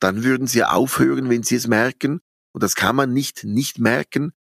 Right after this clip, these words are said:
wenn man von anderen Menschen Energie absaugt und würden sich dann versuchen zu ändern. Und dann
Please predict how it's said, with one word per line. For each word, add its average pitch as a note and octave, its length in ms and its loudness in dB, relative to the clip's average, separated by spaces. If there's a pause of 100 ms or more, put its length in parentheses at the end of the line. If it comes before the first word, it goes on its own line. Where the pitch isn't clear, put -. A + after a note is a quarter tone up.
(240)
wenn A2+ 140 2
man B2+ 100 0
von A#2 180 0
anderen A#2 260 0
Menschen B2 340 -2
Energie A#2+ 500 0
absaugt - 840 -2 (320)
und G#2+ 200 2
würden A#2+ 260 2
sich C#3 140 -2
dann C3 160 0
versuchen C3 480 -2
zu C#3 140 0
ändern. D#2+ 440 -2
Und G2+ 240 -4
dann D#3 320 -2